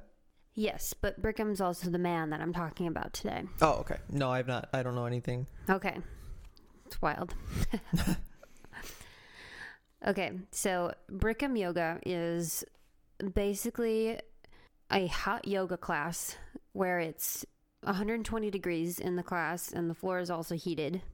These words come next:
Speaker 1: Um, and the whole thing is created off these twenty-six poses that, um, Brigham created. And he says it'll change your life. And, uh, people, a, a lot of people love his teaching and this yoga.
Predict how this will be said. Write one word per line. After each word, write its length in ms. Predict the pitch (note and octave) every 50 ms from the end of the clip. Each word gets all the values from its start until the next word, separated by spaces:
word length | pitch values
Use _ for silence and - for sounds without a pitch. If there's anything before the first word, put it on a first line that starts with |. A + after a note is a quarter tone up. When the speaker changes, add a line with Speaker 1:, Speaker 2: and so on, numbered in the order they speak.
| - - - - - - - _ _
Speaker 1:
Um, 380 | - F#3+ F3+ F3 E3 D#3+ D#3+ D#3+ - -
and 160 | F3+ F3 E3+
the 60 | E3+
whole 240 | - A3 A#3+ B3 A#3+
thing 240 | - B3+ A#3 G#3 F#3
is 100 | F3+ F3+
created 400 | - - G3+ F#3 F3+ F3+ E3 E3
off 320 | E3 D#3 D#3 E3 E3 -
these 400 | - - E3+ D#3+ D3+ D#3+ - - - - F#3
twenty-six 480 | - - - G3+ G#3 G3+ - A3 - -
poses 640 | - - F3+ E3 D#3 D3+ D#3 D#3 E3 - - - -
that, 400 | G3 E3+ F3 E3+ E3 D#3+ - - - - - _
um, 320 | - F3+ F3 F3 E3+ D#3+ D#3
Brigham 420 | - F3 F3 E3 - F3+ E3+ E3+
created. 460 | E3+ - F#3+ F3+ E3 E3 D3+ D#3 D3+
And 80 | D3+ D#3+ - - - - - - - -
he 80 | - F3+
says 260 | E3 - F3+ F3 E3
it'll 360 | F3 E3+ E3+ E3 D#3+ D#3+ - - - -
change 340 | - - G3+ G3 F#3 F#3+ E3+
your 100 | F3 E3+
life. 360 | E3 B2 - - - - - - - - - - - - - - - - - - - - - -
And, 280 | - G3 F3+ E3 - - - - - - -
uh, 40 | - - - - -
people, 480 | - - A3+ - G#3+ G#2 G3+ G#3 - - - - - - - - - -
a, 60 | - G3+
a 20 |
lot 480 | F#3 F3+ F#3 - G3+ F#3+ G3+ G3+ G#3+ A3
of 60 | G3+
people 300 | A3 G#3 E3+ E3+ E3 E3
love 460 | E3+ E3+ D#3 D#3 D3+ D#3+ D#3 - - - - - - - - - - -
his 280 | - - G3 F3+ E3 -
teaching 540 | - - A3 G#3+ - - G#3 G3 F#3 F3+ -
and 320 | - E3 E3+ E3 D#3+ D#3 - - - - - - - -
this 280 | E3+ E3+ E3+ D#3 -
yoga. 540 | F#3 F3+ F3 F3+ F3 F3+ F3 E3+ F3 E3+ -